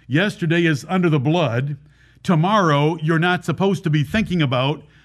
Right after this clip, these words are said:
"For sufficient unto the day is the evil thereof, and boast not thyself of tomorrow,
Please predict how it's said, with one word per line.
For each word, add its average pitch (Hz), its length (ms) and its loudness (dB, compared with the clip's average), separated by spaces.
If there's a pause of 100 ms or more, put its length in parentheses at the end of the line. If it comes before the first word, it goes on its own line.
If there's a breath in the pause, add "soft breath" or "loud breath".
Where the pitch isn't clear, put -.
"For 170 180 -2
sufficient 165 540 -2
unto 165 140 0
the 143 100 0
day 175 280 2
is 135 180 0
the 143 100 0
evil 160 320 2
thereof, 139 560 0 (280 loud breath)
and 147 200 2
boast 170 320 0
not 196 220 -2
thyself 175 500 0
of 147 100 -2
tomorrow, 151 680 0